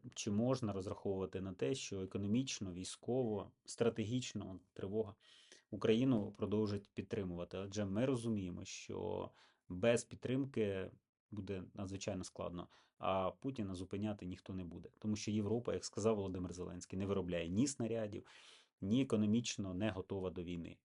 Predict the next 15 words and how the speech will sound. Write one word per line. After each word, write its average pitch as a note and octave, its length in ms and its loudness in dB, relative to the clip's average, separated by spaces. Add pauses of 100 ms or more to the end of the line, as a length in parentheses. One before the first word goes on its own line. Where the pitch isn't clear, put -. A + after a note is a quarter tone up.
Правильно, G2+ 500 2 (180)
вони A2+ 260 2
й A#2+ 40 4
не A#2 80 2
готувались G2+ 520 2
до E2+ 120 -8
війни, F2 320 -10 (280)
бо G2 100 -2
вони A2+ 380 4
не A2+ 100 2
збираються F2 720 -4 (260)
і G#2 80 0
не G2+ 100 4
збирались F#2 560 0
воювати F2 480 -2